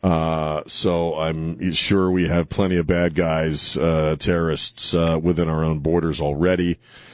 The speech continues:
We have the twenty-year anniversary of September eleventh on the way, and, uh, who knows? The, the question now, apart from just learning more about what's happened,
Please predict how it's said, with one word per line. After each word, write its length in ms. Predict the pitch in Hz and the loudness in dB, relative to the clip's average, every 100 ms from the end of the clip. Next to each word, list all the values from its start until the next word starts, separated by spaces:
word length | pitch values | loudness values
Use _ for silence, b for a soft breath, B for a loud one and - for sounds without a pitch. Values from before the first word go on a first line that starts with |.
| B B | B B
We 100 | 87 | 0
have 100 | 85 | 2
the 100 | 78 | 0
twenty-year 500 | 76 101 98 90 85 | -2 0 2 2 2
anniversary 540 | 85 85 78 82 - 82 | 2 2 2 0 0 0
of 100 | 71 | 0
September 420 | 92 - 87 76 | -2 0 -2 0
eleventh 400 | 73 82 85 82 | 2 2 0 0
on 140 | 85 | 0
the 60 | 82 | 0
way, 480 | 80 80 78 78 78 | 0 0 0 0 -2
and, 360 | 69 71 67 | -4 -6 -4
uh, 360 | 69 69 67 64 71 B B B B B _ _ _ _ _ _ _ _ _ _ _ _ _ _ _ _ - - | -4 -2 -2 -4 -10 B B B B B _ _ _ _ _ _ _ _ _ _ _ _ _ _ _ _ -14 0
who 420 | 113 113 113 113 | 2 4 2 0
knows? 560 | 101 98 98 82 76 - | 0 2 2 2 0 0
The, 140 | 92 | -2
the 180 | - 98 | 0 -4
question 680 | - 139 160 - 139 101 98 | 0 0 0 -2 -2 0 0
now, 460 | 113 127 85 69 76 | 0 -2 -4 -6 -6
apart 360 | 82 110 113 | -2 0 0
from 300 | - 101 95 | -2 -4 -2
just 280 | 87 95 - | -2 -2 -2
learning 560 | 87 95 107 110 92 87 | 0 2 2 2 0 0
more 420 | 90 98 98 90 | 2 4 2 2
about 400 | 82 82 82 76 | 0 0 0 0
what's 220 | 82 - | -4 -2
happened, 520 | - 90 - - - | 0 0 -2 -8 -10